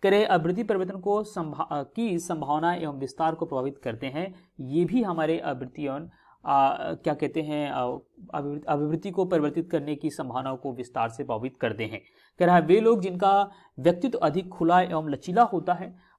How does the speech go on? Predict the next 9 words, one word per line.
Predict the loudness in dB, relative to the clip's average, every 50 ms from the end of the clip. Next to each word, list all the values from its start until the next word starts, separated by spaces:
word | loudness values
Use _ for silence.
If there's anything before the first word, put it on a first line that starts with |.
| _ -4
मतलब | -2 0 0 -2
जो | -2 -2 -4 -4 _ -2
ईजीली | -2 0 0 -2 -2
जो | 0 0 0
है | 0 0 0
अप-, | 0 -2 -4 -4 -4 _ -8
अपनी | -8 -6 -6 0
बातों, | 4 4 2 4 2 0 0 0 -2 -4 -6 -12 _ _ _ _
अ, | 0 4 6 8 8 8 6 4